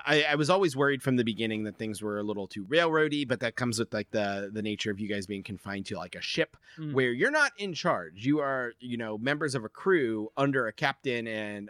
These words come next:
Speaker 1: and officers and all that stuff. And you kinda just go where the ship goes. And I'm like, "Ah, this feels like it's gonna be really railroady." So I wanted to make sure that there were definitely moments of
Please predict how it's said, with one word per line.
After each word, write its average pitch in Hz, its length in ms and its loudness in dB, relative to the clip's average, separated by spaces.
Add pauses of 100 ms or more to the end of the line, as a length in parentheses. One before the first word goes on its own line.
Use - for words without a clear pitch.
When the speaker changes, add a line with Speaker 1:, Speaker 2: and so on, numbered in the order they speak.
Speaker 1:
and 117 180 -4
officers 107 760 -4 (320)
and 113 100 -4
all 104 140 -4
that 101 160 -10
stuff. 104 240 -8
And 117 100 0
you 120 60 -2
kinda 392 300 0
just 139 200 0
go 127 240 6
where 131 120 6
the 98 180 -8
ship - 360 0
goes. 85 340 -4
And 104 80 -6
I'm 104 60 -6
like, 117 180 -8
"Ah, 120 240 0
this 113 140 -6
feels 143 360 2
like 120 160 -2
it's 107 120 -12
gonna 110 160 -6
be 107 100 -2
really 101 240 -4
railroady." 147 640 0
So 107 300 -10 (360)
I 123 100 0
wanted 127 240 2
to 117 60 -2
make 113 200 -2
sure 113 180 0
that 104 140 -4
there 110 120 -2
were 98 100 -4
definitely 101 640 -10
moments 98 760 -10
of 90 500 -6